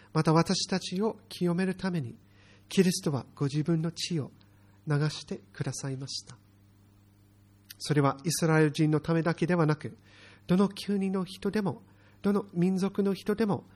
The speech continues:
神様に近づくことができるためでした。私たち異邦人は、もう遠く離れている、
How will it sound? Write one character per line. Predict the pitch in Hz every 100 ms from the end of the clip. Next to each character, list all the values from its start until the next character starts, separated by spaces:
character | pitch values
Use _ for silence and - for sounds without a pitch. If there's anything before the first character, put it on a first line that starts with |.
| - - -
神 | - 165 170
様 | 180 170
に | 170 214 -
近 | - -
づ | 165 202
く | 185
こ | -
と | 147 127
が | 120 - - -
で | 151
き | 147 -
る | 180
た | - 175
め | 156
で | 135
し | -
た。 | - - _ _ - _ _ - - - - - _ - - - - -
私 | 143 156 -
た | 151
ち | 139 147
異 |
邦 | 147 160 170
人 | 156 139
は、 | 120 - _ - - -
も | 151 147 110
う | - -
遠 | 170
く | 170 180
離 | - 175
れ | 170
て | 175 165
い | 139
る、 | 123